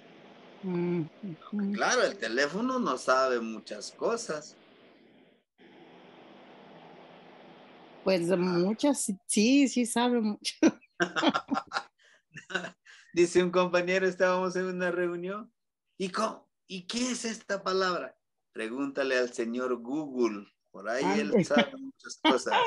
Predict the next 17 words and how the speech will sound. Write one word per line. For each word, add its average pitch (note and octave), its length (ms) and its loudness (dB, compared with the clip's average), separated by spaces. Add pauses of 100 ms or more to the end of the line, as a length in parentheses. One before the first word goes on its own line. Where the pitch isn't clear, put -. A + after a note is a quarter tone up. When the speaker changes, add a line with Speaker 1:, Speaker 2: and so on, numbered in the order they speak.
(140)
Speaker 2:
¿no? C#4+ 140 0
Speaker 1:
<laughs> A#4 380 -6 (400)
Sí, G#3+ 160 -6
Speaker 2:
Dice, F#3+ 100 -14
Speaker 1:
claro. F3+ 360 -2
Speaker 2:
"Mami, G#3+ 200 -8
¿cómo A#3+ 260 4
se G#3 160 8
dice?". A3 480 -2 (200)
Y G3 100 2
rapidito, G#3 680 2
ah, G3 340 6
dándole, C#3+ 460 -2
ya C3 200 0
ahí E3 200 4
está, B2+ 300 0
sa-, C#3 340 0